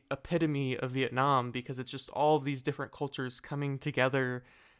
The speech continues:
and, you know, Vietnam kinda slapping their own little thing that makes it theirs. I mean, it looks like an incredible dish. It looks like an incredible restaurant. And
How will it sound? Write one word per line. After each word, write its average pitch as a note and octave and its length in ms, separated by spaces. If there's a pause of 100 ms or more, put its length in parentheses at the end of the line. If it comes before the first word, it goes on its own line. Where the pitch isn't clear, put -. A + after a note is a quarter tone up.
(140)
and, B2+ 380
you C#3+ 80
know, C3+ 80
Vietnam C3+ 420
kinda C3 160
slapping C#3 440
their B2+ 180
own C3+ 500
little B2+ 460 (500)
thing D#3+ 280
that C3 120
makes C3 200
it A#2+ 120
theirs. A#2 420
I - 60
mean, C#3 100
it C3 40
looks D3 220
like D#3 100
an D3+ 60
incredible C#3 360
dish. C3+ 420
It A#2+ 40
looks C3+ 240
like C3+ 160
an C3+ 80
incredible B2+ 480
restaurant. A#2+ 600
And B2+ 340